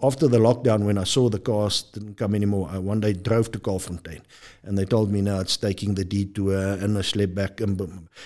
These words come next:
And it seems it's still going, uh, that route. So before, uh, lockdown, we used to get six trains, uh, in this time of the year, six container trains that went up to ten container trains in October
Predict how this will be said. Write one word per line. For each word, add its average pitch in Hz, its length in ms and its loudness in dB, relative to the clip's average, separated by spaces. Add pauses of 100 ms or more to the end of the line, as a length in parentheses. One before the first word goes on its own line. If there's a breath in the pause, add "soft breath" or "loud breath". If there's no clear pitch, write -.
(100)
And 113 140 2
it 110 80 2
seems 165 320 4
it's 127 140 2
still 180 240 4
going, 113 520 6
uh, 98 240 0 (540 loud breath)
that 110 240 0
route. 104 300 -4 (380 loud breath)
So 113 180 4
before, 180 720 10
uh, 113 240 6
lockdown, 113 540 4
we 107 100 2
used 113 260 0
to 127 60 0
get 110 180 2
six - 300 0
trains, 110 720 2 (220)
uh, 98 200 -4
in 113 80 4
this 110 160 2
time 113 220 2
of 107 100 2
the 104 80 0
year, 104 140 2
six - 400 -4
container 107 520 0
trains 147 380 -2 (320 loud breath)
that 101 140 -2
went 120 200 4
up 123 160 2
to 117 120 0
ten 127 280 6
container 107 520 2
trains 101 720 0 (240)
in 98 200 0
October 92 520 0